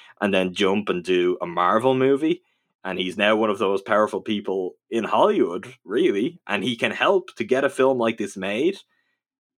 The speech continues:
That's really great, and I'm happy for him. But this is the kind of project that I think, you know,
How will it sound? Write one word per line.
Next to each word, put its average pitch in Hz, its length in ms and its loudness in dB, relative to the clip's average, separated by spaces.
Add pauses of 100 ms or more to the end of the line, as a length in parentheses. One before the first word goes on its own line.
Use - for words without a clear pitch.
(420)
That's - 320 0 (100)
really 143 460 2
great, 117 500 2
and 92 120 -6
I'm 87 100 -4
happy 120 280 0
for 92 180 -2
him. 104 340 -2 (640)
But 214 160 -4
this 269 220 -2
is 330 100 -2
the - 80 -4
kind 185 240 2
of 135 80 0
project 120 560 0
that 92 140 0
I 92 160 0
think, 98 440 -8 (440)
you 98 120 -4
know, 92 260 0